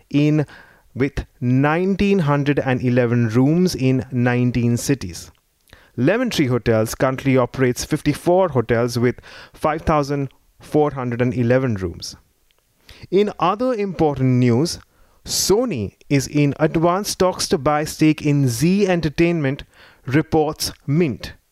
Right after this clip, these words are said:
Subhash Chandra seeks to sell twenty to twenty-five percent stake at a premium of about thirty percent, but wants to hold at least twenty percent in the stake. Sony, on the other hand, seeks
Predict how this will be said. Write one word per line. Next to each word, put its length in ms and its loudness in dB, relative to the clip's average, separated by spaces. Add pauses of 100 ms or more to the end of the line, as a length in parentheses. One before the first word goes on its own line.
(580)
Subhash 520 -2
Chandra 340 0
seeks 300 0
to 100 -4
sell 340 0 (280)
twenty 500 0
to 120 0
twenty-five 520 -2
percent 280 -2
stake 300 -2
at 160 -4
a 40 -2
premium 420 0
of 200 -2
about 360 -2
thirty 380 0
percent, 500 -2 (340)
but 220 -2
wants 360 0
to 100 2
hold 400 2
at 460 -4
least 460 0 (180)
twenty 280 2
percent 380 0
in 200 0
the 80 2
stake. 420 -2 (640)
Sony, 500 0
on 120 -4
the 120 2
other 180 0
hand, 360 0
seeks 320 -2